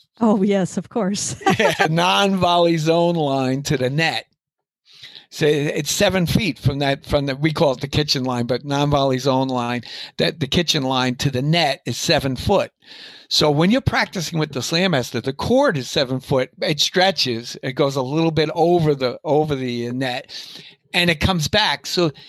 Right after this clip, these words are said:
Speaker 2: what you're really teaching yourself is to get your hands back in position quicker than you would as playing an opponent. So you're getting all these reflexes,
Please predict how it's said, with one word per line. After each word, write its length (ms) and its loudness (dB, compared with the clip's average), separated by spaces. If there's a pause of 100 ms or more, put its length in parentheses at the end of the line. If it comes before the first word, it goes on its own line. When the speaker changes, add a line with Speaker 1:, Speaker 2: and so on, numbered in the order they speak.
(260)
Speaker 2:
what 240 2
you're 180 4
really 460 2
teaching 420 -4
yourself 340 -2
is 120 -6
to 100 -2
get 200 -4
your 120 -6
hands 400 -2
back 280 -6
in 100 -6
position 560 -4
quicker 880 0 (160)
than 160 2
you 100 4
would 480 2
as 240 0
playing 480 0
an 80 -2
opponent. 540 0 (920)
So 140 0
you're 160 2
getting 260 0
all 140 4
these 220 -2
reflexes, 1000 -2